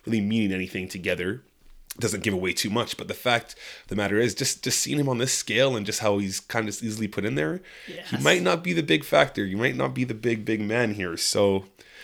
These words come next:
Speaker 1: it's kind of interesting.
Speaker 2: Like, you're getting, like, a Wizard of Oz type vibe. Like, he is
Speaker 1: Yes.
Speaker 2: the man out in front and someone else is pulling the strings.
Speaker 1: Pulling the
Speaker 2: That,
Speaker 1: strings.
Speaker 2: something even deeper
Speaker 1: Right?
Speaker 2: than we originally thought.
Speaker 1: Right.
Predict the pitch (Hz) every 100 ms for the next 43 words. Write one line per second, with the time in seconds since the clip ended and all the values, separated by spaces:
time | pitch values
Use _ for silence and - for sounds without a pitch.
0 | - - _ - 185 196 240 - - 92
1 | 85 - - - 185 226 269 254 190 156
2 | 143 131 135 147 135 113 120 147 - 160
3 | 143 147 175 127 - 151 151 110 135 127
4 | 127 131 139 135 127 - 139 151 113 -
5 | 139 131 117 147 131 - - 143 135 117
6 | - 110 110 110 - 113 95 92 175 175
7 | 170 143 120 113 127 139 170 196 190 98
8 | 107 143 - 139 135 117 120 120 117 101
9 | 120 151 208 92 92 87 82